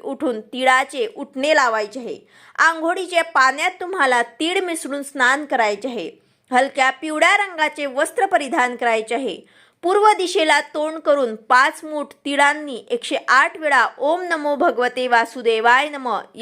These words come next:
या मंत्राने आहुती द्यायची आहे. योग्य विद्वान व्यक्ती किंवा ब्राह्मणाच्या सल्ल्याने दक्षिण दिशेकडे तोंड करून पितरांना तिळाचे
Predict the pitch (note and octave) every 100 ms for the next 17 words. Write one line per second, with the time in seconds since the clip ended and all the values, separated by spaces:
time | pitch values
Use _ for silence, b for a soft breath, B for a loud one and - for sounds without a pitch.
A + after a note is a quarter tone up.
0 | B A3+ D4 F4+ G4 E4+ E4 D4+ D4 C#4
1 | - D4+ C#4+ C4+ C#4 B3 A3 G3 B3 A#3
2 | D3+ - b b - C4 F#4+ E4 D#4 C#4+
3 | A#3 C#4+ D4+ D4 D4+ F#4+ F4+ E4+ - C4
4 | A#3+ B3+ B3+ A#3+ C#4 C4 D4 F4+ F4+ E4
5 | D#4 E4 C#4+ C4 B3+ B3+ A3+ G3 B3+ C4
6 | - F4 G4 F#4 E4 C#4 C4+ B3+ B3+ -
7 | D4 D4+ D4+ C4+ A#3+ A#3+ - C#4+ - E4
8 | F4 E4+ B3 G3+ - C4 B3+ B3 B3+